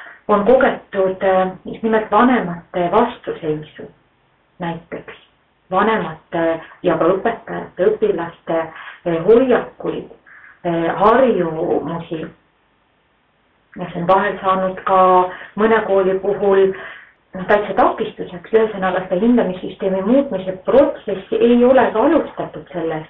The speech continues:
äh, selles hirmus või on hiljem tagasi pöördutud vana süsteemi juurde. Paneme ikkagi hindeid, sellepärast et siis me saame aru, mida igaüks peab tegema ja mida sellest välja lugema.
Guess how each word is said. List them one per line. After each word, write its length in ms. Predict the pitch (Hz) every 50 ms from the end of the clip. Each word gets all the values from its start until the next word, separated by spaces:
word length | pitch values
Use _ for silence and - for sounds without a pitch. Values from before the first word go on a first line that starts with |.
| - -
äh, 220 | - 170 165 165 165 - -
selles 300 | - 190 175 170 170 -
hirmus 380 | 185 196 175 - 160 156 - - - - - - - -
või 320 | 165 175 208 233 240 226 220
on 140 | 202 190 -
hiljem 400 | 233 240 233 233 220 190 180 170
tagasi 480 | - 226 254 254 269 240 - - - -
pöördutud 800 | - 180 175 170 170 170 165 151 156 - _ - 143 147 143 - _ _ _ _ _ _ _ _ _ -
vana 320 | 180 175 190 196 190 190 -
süsteemi 600 | 214 196 - - - 247 269 277 240 202 180 175
juurde. 360 | 165 170 165 170 - 160 - - - _ _ _ _ _ _ -
Paneme 360 | 180 175 180 170 165 170 175
ikkagi 320 | 170 - 165 160 165 151 160
hindeid, 540 | 190 226 269 302 311 294 294 294 277 - - - - -
sellepärast 500 | 208 185 180 - 165 160 156 - - -
et 180 | 151 - - -
siis 240 | 208 226 247 -
me 100 | 262 233 - 170
saame 260 | 170 160 156 151 151
aru, 300 | 151 165 190 220 247 254 254 247 - - - _ _
mida 280 | - 170 175 165 160 156
igaüks 460 | 196 240 233 214 180 190 190 190 - -
peab 220 | - 156 151 - -
tegema 460 | - 226 233 277 269 240 220 180 151
ja 60 | 156 175
mida 180 | 185 214 202 196
sellest 360 | - 175 175 170 - - _ -
välja 300 | 190 196 196 196 196 175
lugema. 540 | 165 165 165 - 165 160 160 156 160 175